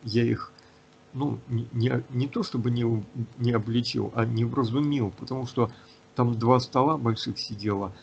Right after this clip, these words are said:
За одним женщины сидели, за другим мужики, тут и казаки, тут тоже.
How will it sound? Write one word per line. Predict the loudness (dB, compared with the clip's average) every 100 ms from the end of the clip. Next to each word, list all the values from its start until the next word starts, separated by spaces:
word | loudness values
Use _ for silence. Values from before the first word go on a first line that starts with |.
| -20 -8
За | -2 -2
одним | -2 -2 0
женщины | 2 2 -2 -6 -6
сидели, | -8 -4 -2 0
за | -2 -4
другим | -6 -4 -4
мужики, | -4 -4 -6 -8
тут | -8 -10 -12
и |
казаки, | -8 -6 -2 -2 -4 -10
тут | -12 -12 -14 -10
тоже. | -8 -8